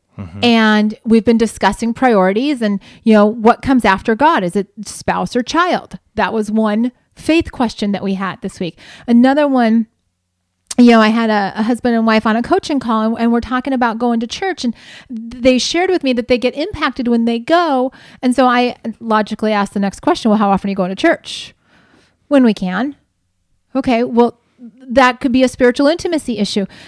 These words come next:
Speaker 2: Then, uh, you know, on another coaching call, I'm talking to a husband and we're talking about prayers that haven't been answered yet and believing in faith that those prayers are gonna be answered.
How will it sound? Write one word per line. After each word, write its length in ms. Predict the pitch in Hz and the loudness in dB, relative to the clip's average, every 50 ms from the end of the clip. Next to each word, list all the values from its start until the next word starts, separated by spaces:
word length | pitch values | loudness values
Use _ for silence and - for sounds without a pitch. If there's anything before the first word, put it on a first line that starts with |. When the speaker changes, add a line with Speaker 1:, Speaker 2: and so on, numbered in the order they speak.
| - _ | -4 _
Speaker 2:
Then, 220 | 285 277 269 254 - - | 2 2 2 0 -2 -4
uh, 60 | 262 | 0
you 140 | 254 254 254 | 2 2 4
know, 40 | |
on 80 | 254 254 | 4 2
another 380 | 254 254 269 285 311 330 320 - | 2 2 0 0 0 -2 -4 0
coaching 340 | - 285 262 - - 247 | 0 0 0 0 0 -4
call, 160 | 240 247 240 233 | -2 0 0 0
I'm 120 | 233 233 | 0 0
talking 260 | 247 240 233 - 254 | 0 -2 -2 0 0
to 80 | 247 247 | 0 2
a 60 | 240 | 0
husband 280 | 233 294 311 - 302 262 | 0 -2 -4 -2 -2 0
and 80 | 247 | 0
we're 80 | 240 233 | 0 0
talking 300 | - 247 240 - 269 262 | -2 -4 -4 -2 -2 -2
about 320 | 247 233 220 226 220 - | 0 0 -2 -2 -4 -8
prayers 340 | - - - 226 233 254 247 | -6 -2 0 0 0 0 0
that 140 | - 277 240 | -2 -4 -4
haven't 320 | 208 214 202 214 226 233 | -4 -6 -4 -2 -2 0
been 120 | 247 262 277 | 0 0 0
answered 400 | 302 330 359 - - 277 233 - | 0 -4 -6 -2 -2 -2 -2 -2
yet 240 | - - - - _ _ _ _ _ - - - - - | -4 -8 -8 -12 _ _ _ _ _ -20 -20 -18 -2 0
and 140 | 247 254 | 2 2
believing 380 | 254 254 240 277 285 262 277 277 | 2 2 0 0 0 0 0 -2
in 80 | 277 247 | -2 -4
faith 500 | - _ - 349 359 320 262 - - - - _ _ | -6 _ -2 -2 0 0 -2 -6 -8 -16 -20 _ _
that 120 | 277 226 | -4 2
those 160 | - 254 254 | 2 2 2
prayers 320 | - - - 277 262 254 269 | 2 0 0 0 0 2 0
are 60 | 269 | 0
gonna 160 | 247 254 254 | 0 0 0
be 180 | 240 285 233 294 | 0 -2 -2 -2
answered. 380 | 320 339 320 - 247 - 190 | -4 -4 -2 -2 -2 -2 -2